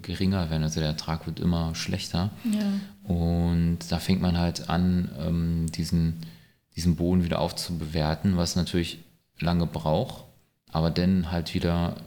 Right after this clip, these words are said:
Speaker 1: einen höheren Ertrag erzielt als, äh, alle Sachen drumherum. Also man spricht dann immer irgendwie so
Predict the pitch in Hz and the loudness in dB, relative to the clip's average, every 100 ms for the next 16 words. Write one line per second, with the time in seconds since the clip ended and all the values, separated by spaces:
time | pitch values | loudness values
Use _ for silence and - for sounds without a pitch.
0 | - 87 87 82 90 95 90 82 78 - | -4 0 2 2 2 2 2 0 -2 -2
1 | 85 82 - - - 90 82 80 85 - | 0 0 -2 -4 0 0 0 -2 -2 -4
2 | - - - 85 73 55 52 - 53 - | -8 -8 -6 -6 -6 -8 -16 -20 -20 -16
3 | - 90 90 85 85 92 90 87 90 90 | -4 0 2 0 -4 -6 -2 0 2 0
4 | 82 85 82 90 82 78 78 82 - 87 | 2 2 4 2 2 2 0 0 0 -2
5 | - 82 82 82 82 82 85 | 0 2 2 0 0 -2 -2